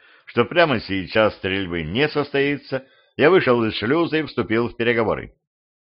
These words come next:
"Приветствую вас, уважаемые. Давайте не будем совершать необдуманных действий, а для начала побеседуем. Мы, например, ищем здешних обитателей,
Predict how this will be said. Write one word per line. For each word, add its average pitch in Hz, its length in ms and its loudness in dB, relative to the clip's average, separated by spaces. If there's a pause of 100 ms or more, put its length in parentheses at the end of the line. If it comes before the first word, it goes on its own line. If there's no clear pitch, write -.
(540)
"Приветствую 190 680 4
вас, 165 180 4 (220)
уважаемые. 107 800 0 (680)
Давайте 190 400 6
не 185 120 -2
будем 117 260 4
совершать 117 560 0
необдуманных 127 720 0
действий, 69 560 -6 (420)
а 95 220 4
для 113 180 0
начала 160 400 2
побеседуем. 73 840 -6 (680)
Мы, 123 160 0
например, 175 440 4
ищем 156 360 0
здешних 127 540 -2
обитателей, 127 880 0